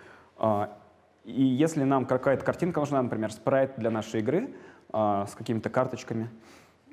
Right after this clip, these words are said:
то мы можем, а, сделать link rel prefetch, он с пониженным приоритетом, если не будет занят, сделает этот запрос, а, и положит его в кэш. Закэширует.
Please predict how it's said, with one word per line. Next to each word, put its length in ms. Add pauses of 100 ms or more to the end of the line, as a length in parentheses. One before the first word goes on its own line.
(100)
то 460 (640)
мы 160
можем, 460
а, 260 (640)
сделать 460 (140)
link 340
rel 280
prefetch, 520
он 320
с 140
пониженным 440
приоритетом, 480
если 240
не 80
будет 240
занят, 300
сделает 340
этот 240
запрос, 400 (720)
а, 360 (160)
и 160
положит 480
его 160
в 80
кэш. 280 (1600)
Закэширует. 580